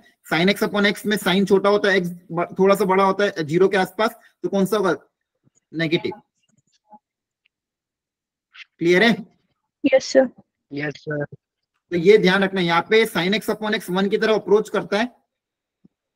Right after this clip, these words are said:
Speaker 1: वन minus, लेकिन इस पूरे, पूरे limit की value तो वन के बराबर है।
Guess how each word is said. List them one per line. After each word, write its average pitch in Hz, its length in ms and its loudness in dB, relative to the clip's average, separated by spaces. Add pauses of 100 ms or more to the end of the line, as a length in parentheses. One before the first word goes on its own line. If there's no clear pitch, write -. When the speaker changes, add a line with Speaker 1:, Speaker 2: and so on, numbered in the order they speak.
Speaker 1:
वन 202 180 0
minus, 190 440 0 (1600)
लेकिन 196 220 2
इस 226 80 -2
पूरे, 220 300 6 (180)
पूरे 202 160 6
limit 208 340 0
की 247 60 -6
value 233 220 -2
तो 233 80 0
वन 214 160 -4
के 233 60 -2
बराबर 220 320 -2
है। 247 100 -2